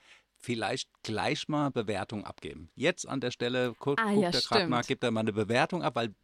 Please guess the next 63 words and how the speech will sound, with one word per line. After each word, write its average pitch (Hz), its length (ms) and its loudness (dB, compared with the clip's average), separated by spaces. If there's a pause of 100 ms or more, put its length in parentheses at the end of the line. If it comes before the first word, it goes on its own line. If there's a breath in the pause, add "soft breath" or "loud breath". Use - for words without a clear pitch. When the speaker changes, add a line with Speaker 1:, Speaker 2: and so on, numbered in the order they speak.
Speaker 1:
bis 185 260 0
wenn 123 140 2
wir 95 140 2
das 104 200 -4
am 101 200 -4
Ende 196 320 0
erwähnen, 98 440 -2
da - 180 -4
schlafen 123 360 0
die - 60 0
Speaker 2:
Stimmt. 247 140 2
Speaker 1:
meisten - 260 -8
schon. - 260 -8
Speaker 2:
Also 220 280 4
falls 247 260 2
ihr - 60 0
unseren 240 180 4
Speaker 1:
Ja? - 40 -4
Speaker 2:
Podcast 226 460 0
grad 190 240 2
schon 196 180 0
hört, 185 280 2
dann 180 180 0
gebt 247 200 -2
uns 254 100 0
doch 220 120 0
gerne 208 240 0
fünf 302 260 0
Sterne 220 360 0
Speaker 1:
Genau. 180 120 -2
Speaker 2:
für 196 60 -2
die 190 220 -4
Daddy 202 240 2
Hotline. 160 560 0 (540 loud breath)
Speaker 1:
Ja. 104 160 -4
Speaker 2:
Die 208 80 0
zweihundert 208 560 2
Bewertungen 190 480 2
müssen 190 200 0
wir 190 80 2
jetzt - 120 -4
langsam 170 260 0
mal 151 120 0
knacken. 135 500 -6
Also, 143 420 -4
Speaker 1:
Ja, 107 200 -2
aber 101 180 -2
wirklich, - 240 -2
Speaker 2:
also 170 180 2
Speaker 1:
das - 0 -
Speaker 2:
jetzt 185 220 0
Speaker 1:
ist 151 100 -4
Speaker 2:
ganz 185 240 2
Speaker 1:
wirklich, 190 160 0
Speaker 2:
kurz. - 140 -6
Speaker 1:
also - 120 -16 (260 loud breath)
Speaker 2:
Es 202 120 2
hören 240 160 6
hier 233 140 0 (120)
so 269 200 6
viele 254 240 -2
Leute 214 340 0
zu. 151 240 0